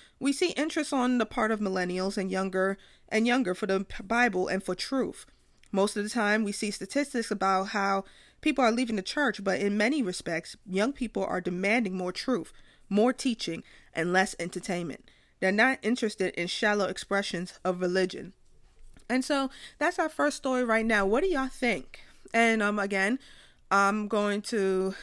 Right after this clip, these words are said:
just try to, try to figure this thing out. So y'all can have to, so y'all can call in and give me your thoughts, and I will be sure to play it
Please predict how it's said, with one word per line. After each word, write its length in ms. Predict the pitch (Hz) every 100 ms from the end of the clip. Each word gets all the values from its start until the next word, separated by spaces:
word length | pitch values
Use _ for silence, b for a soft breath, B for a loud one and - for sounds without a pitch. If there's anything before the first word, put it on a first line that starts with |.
| B
just 300 | 233 - -
try 220 | - 302
to, 400 | 247 185 185 185 175 -
try 180 | 302
to 40 | -
figure 220 | - 185
this 140 | 175
thing 220 | - 185 180
out. 280 | 175 196 B B B
So 100 | 269
y'all 180 | 277 277
can 120 | 269
have 320 | 254 262 247
to, 200 | - 240
so 120 | -
y'all 160 | 247 254
can 120 | 262
call 260 | 233 226 226
in 100 | 214
and 100 | 196
give 200 | 214 220
me 300 | 214 196 196 b b b -
your 680 | 185 214 202 190 185 185 - _ _ _ _ _
thoughts, 420 | 214 165 - -
and 220 | - 202 -
I 180 | 202 208
will 100 | 196
be 120 | 202
sure 260 | - 208
to 120 | 185 190
play 440 | - - 233 214
it 180 | 180